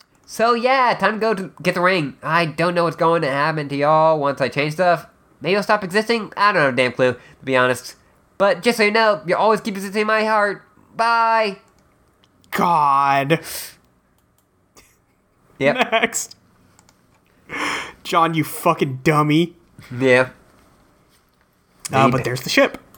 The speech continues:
Speaker 1: Yeah, head back to the ship.
Speaker 2: Next.
Speaker 1: Again.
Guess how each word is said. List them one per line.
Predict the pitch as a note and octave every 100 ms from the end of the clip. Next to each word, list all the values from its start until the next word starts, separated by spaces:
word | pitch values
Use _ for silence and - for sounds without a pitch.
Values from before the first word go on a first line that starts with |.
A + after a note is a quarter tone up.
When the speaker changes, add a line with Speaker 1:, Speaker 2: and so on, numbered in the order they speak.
| -
Speaker 1:
Yeah, | C#3
head | A2+ A#2
back | C3+ -
to |
the | E3
ship. | - - _ _ _ _ _ _
Speaker 2:
Next. | - - - - _ _ _ _ _ _ _ _ _ _ _ _ _ _ _ _ _ -
Speaker 1:
Again. | D#3+ F3+ G#3+ A3 C#3 A2+